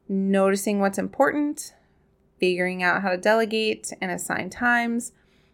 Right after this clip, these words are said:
and practice this. Practice doing it for a few weeks and find where you need to shift,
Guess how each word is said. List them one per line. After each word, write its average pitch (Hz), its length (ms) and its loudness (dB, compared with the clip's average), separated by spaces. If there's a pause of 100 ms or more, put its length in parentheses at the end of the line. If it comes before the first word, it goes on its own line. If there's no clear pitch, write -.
(140)
and 196 200 0
practice - 800 0
this. - 400 -6 (380)
Practice 233 640 0
doing 196 460 -2
it 311 260 0 (200)
for 202 200 6
a 196 80 0
few 139 340 -6
weeks - 560 -6 (420)
and 196 320 0
find 196 720 0
where 196 220 -2
you 190 160 -2
need 185 220 -4
to 190 60 -6
shift, - 600 -4